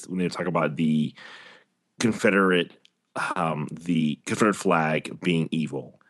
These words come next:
and how it needed, uh, to take it down until this shooting happened. And at first, it's like, "Of course, you're gonna blame it on the race thing. Let's not talk about it." If he's, like, a mentally handicapped, or sorry, if he, not,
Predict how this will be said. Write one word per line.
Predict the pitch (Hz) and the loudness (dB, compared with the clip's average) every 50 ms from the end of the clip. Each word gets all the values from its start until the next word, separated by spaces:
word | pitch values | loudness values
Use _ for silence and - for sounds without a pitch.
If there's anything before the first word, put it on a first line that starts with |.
| _ _ - | _ _ -14
and | - - | -8 -2
how | 85 87 82 | 0 2 2
it | 82 | 2
needed, | 82 82 80 82 80 - - _ - | 2 4 4 2 2 0 -2 _ 0
uh, | - - | 2 2
to | - | 2
take | - - 101 85 - | 2 -2 -4 -2 -4
it | 80 - | -4 -2
down | - 90 78 73 69 - - - _ _ _ - | 0 0 0 0 -2 -2 -6 -10 _ _ _ -6
until | 87 87 85 - - - - 120 120 123 123 123 123 127 135 131 - _ _ _ _ _ - - | -4 -4 -2 -4 -4 -2 0 2 4 4 6 4 4 2 0 -2 -6 _ _ _ _ _ -8 -4
this | 98 104 98 - | 0 0 0 0
shooting | - - - 117 113 107 98 | 0 2 4 4 4 4 2
happened. | - - 80 73 - - - - - - - - | 0 -2 -6 -6 -6 -12 -14 -14 -14 -14 -8 -2
And | 90 90 | 0 0
at | 90 - | 0 0
first, | - - 104 104 104 | 2 2 4 4 2
it's | 92 92 | 0 -2
like, | 87 80 | -2 0
"Of | 87 87 - | 0 -2 -4
course, | - - - 104 101 101 95 98 - | -4 0 4 6 6 6 6 4 4
you're | 82 82 | 2 2
gonna | 82 82 | 2 2
blame | 73 82 82 85 82 95 | 0 0 0 0 0 0
it | - | 0
on | - 92 101 | 2 2 4
the | 104 101 | 4 4
race | 95 87 82 85 - - - | 6 4 4 4 2 0 0
thing. | - 90 85 85 85 85 80 73 - | 0 2 2 4 2 2 0 0 0
Let's | 82 87 82 - | -2 -2 0 2
not | 101 98 95 - | 2 2 2 4
talk | 101 110 | 2 2
about | 117 92 85 80 | 2 2 2 2
it." | |
If | - - | 2 2
he's, | 98 95 87 | 2 4 4
like, | 85 85 76 | 2 2 2
a | 87 104 | 4 4
mentally | 107 104 104 - 92 90 | 4 4 4 2 2 2
handicapped, | 90 101 104 101 90 - 90 - - | 2 2 2 2 2 0 -2 -2 0
or | 101 110 | 0 0
sorry, | - 104 90 87 | 2 0 0 0
if | - - | 0 -2
he, | 101 85 64 | -2 -2 -2
not, | 69 82 82 - - | -2 -4 -6 -6 -10